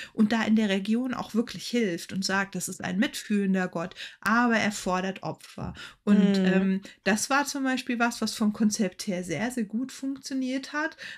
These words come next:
Speaker 1: weil die Leute da, ähm, die brauchten Hilfe. Sie haben einfach keine Hilfe bekommen von der Obrigkeit, von anderen Kirchen. Und dann kam jemand und diese Frau hat ihnen geholfen. Und, ähm,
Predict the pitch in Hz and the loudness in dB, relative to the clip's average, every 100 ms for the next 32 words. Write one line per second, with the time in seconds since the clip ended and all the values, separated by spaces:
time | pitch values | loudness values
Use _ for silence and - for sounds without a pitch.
0 | - 208 208 208 196 202 196 185 196 311 | -2 2 4 4 2 0 0 2 2 0
1 | 330 202 - 87 87 220 302 - - _ | -2 -6 -6 -6 -4 -4 -6 -14 -20 _
2 | 220 214 214 208 - - 196 202 208 208 | 2 6 6 4 0 2 2 4 2 0
3 | - 185 185 196 262 285 226 208 208 214 | -2 0 4 4 4 2 0 2 2 0
4 | 214 202 208 202 208 190 175 190 - 202 | 0 -2 0 4 4 4 -2 -8 -4 -2
5 | 277 320 214 196 247 247 247 - 254 - | -2 0 -2 -2 -4 -4 -4 -4 -6 -2
6 | 220 - 190 233 277 277 262 285 294 - | -4 0 0 2 2 0 -2 -2 -4 -6
7 | 349 370 - - - - 226 214 214 208 | -14 -14 -12 -12 -14 2 2 4 2 2
8 | 202 254 294 269 269 269 269 277 - - | 0 0 2 2 2 2 2 0 -6 -2
9 | 233 226 220 - 233 233 - 214 214 220 | 4 4 2 2 2 2 0 0 2 0
10 | 208 196 185 190 214 226 262 277 - 175 | -2 -4 -4 0 0 2 2 0 -6 -10
11 | - - - - _ 220 208 202 196 - | -10 -14 -16 -18 _ 4 4 4 0 -2
12 | 208 202 196 190 190 190 | -2 -2 0 0 0 -2